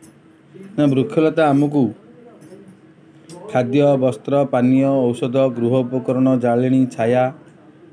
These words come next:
ଆବଶ୍ୟକ ଦ୍ରବ୍ୟ ଯୋଗାଇଥାଏ। ମୃତ୍ତିକା ସଂରକ୍ଷଣ,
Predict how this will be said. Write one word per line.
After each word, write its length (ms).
ଆବଶ୍ୟକ 420
ଦ୍ରବ୍ୟ 400
ଯୋଗାଇଥାଏ। 560
ମୃତ୍ତିକା 340
ସଂରକ୍ଷଣ, 500